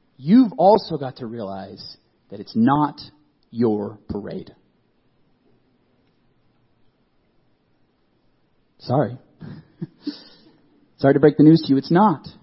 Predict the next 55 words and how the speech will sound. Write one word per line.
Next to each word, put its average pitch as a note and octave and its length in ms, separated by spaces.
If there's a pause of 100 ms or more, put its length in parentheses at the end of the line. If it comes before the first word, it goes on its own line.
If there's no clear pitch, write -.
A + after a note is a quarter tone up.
(320)
I F#3 60
don't A3+ 160
care G3 160
how G#3+ 240
accomplished D#3+ 600
you C3+ 140
are. A#2 140
If A#2+ 120
everyone G3 380
in F#3+ 60
your F3 120 (100)
field G3 260
looks E3 220
up E3 140
to - 80
you D3+ 80
and D3 100
thinks D#3 220
you're C#3 80
great D3+ 300 (180)
and - 80
that D3 120
you've D3 120
done D3+ 200
great D3 300
things, D#3 300
you C3 60
have B2 100
all A#2 100
these G#2+ 240
degrees F#3 640
and G#2 80
accomplishments. E3+ 760 (160)
I C#3+ 60
don't D3 120
care C#3 180
in C3 80
your A#2+ 80
school F#3+ 380
if D3 120
you're B2+ 80
the, A2 160 (100)
the - 80
big E3 240
man E3+ 200
on D#3 80
campus. E3 520 (240)
I E3+ 100
don't G#3+ 200
care A3+ 300
if E3+ 200
everybody A3+ 460
thinks E3+ 300
you're D#3+ 80
great. D3 400